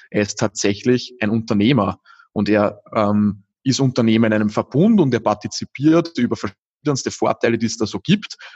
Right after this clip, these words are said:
Aber am Ende des Tages trägt er und auch, ähm, rechtlich natürlich, ähm, das Risiko für sein Handeln. Und das muss jedem bewusst sein. Aber ich denke, das ist ja auch genau das Interessante daran, Unternehmer zu sein, also Verantwortung zu übernehmen.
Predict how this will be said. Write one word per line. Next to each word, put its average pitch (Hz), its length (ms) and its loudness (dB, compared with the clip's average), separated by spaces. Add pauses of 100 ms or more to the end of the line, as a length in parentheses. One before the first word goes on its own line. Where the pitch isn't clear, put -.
Aber 107 180 0
am 104 100 0
Ende 107 280 0
des 127 200 0
Tages 101 460 -2
trägt 104 440 -4
er 104 300 2
und 107 160 -6
auch, 104 280 0
ähm, 107 480 0 (100)
rechtlich 104 680 -4
natürlich, 107 640 -2 (300)
ähm, 107 280 0
das 110 220 -2
Risiko 147 420 2
für 104 140 -4
sein 98 200 -2
Handeln. 98 500 -2 (480)
Und 101 680 -2
das 113 140 0
muss 127 240 0
jedem 113 200 2
bewusst 117 440 -4
sein. 123 340 0 (340)
Aber 107 180 2
ich 110 160 -2
denke, 110 260 0
das 117 220 -2
ist 123 160 -6
ja 123 100 0
auch - 180 -2
genau 110 280 0
das 113 160 -2
Interessante 107 600 -2
daran, 107 280 2
Unternehmer 104 480 0
zu - 140 -8
sein, 101 380 0
also 98 200 -4
Verantwortung 107 800 -2
zu - 100 -2
übernehmen. 92 680 0